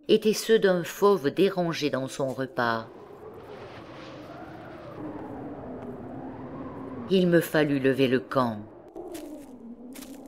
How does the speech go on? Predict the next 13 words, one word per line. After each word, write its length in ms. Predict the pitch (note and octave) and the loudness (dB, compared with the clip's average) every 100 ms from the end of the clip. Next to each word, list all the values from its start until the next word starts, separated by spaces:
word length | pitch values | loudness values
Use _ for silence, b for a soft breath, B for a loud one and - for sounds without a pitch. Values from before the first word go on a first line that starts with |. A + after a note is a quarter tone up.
| C#4 C#4 D4 C#4 - - C#4 C#4+ - C4+ - - - - - - - - | -14 -14 -14 -14 -14 -14 -14 -14 -14 -14 -14 -14 -14 -16 -16 -16 -16 -2
À 120 | C#3+ | 0
cinq 440 | C#3 G3+ G3 F#3+ G#3 | 0 2 2 4 4
heures 260 | G#3 F3 | 2 2
de 120 | D3 | 0
marche 400 | D#3 E3 E3+ - | 4 4 2 -2
de 120 | C3 C3 | -4 0
là, 380 | D3 E3 C#3+ - - - | 2 2 0 -6 -20 -16
je 140 | C#3+ G3 | -2 4
n'avais 240 | G#3+ G#3 | 6 6
toujours 460 | G3 - G3+ F#3+ - | 2 0 2 2 2
pas 160 | F3+ | 2
trouvé 360 | E3+ - D#3 D3+ | 2 0 2 2
d'eau, 420 | C#3 D3+ D#3+ C3 | 4 4 4 -2